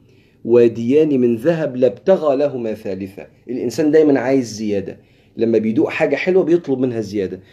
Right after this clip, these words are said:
"ولا يملأ جوف ابن آدم إلا التراب"، يعني لما يدفن ويتحط في القبر. "ويتوب الله على من تاب".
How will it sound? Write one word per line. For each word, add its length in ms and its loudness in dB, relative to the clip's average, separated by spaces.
"ولا 200 6
يملأ 400 4
جوف 360 -2
ابن 200 -6
آدم 460 -2
إلا 220 -2
التراب"، 540 -2
يعني 180 -2
لما 240 -2
يدفن 440 -4
ويتحط 400 -8
في 80 -16
القبر. 360 -8
"ويتوب 460 0
الله 360 2
على 240 -4
من 240 -6
تاب". 200 -14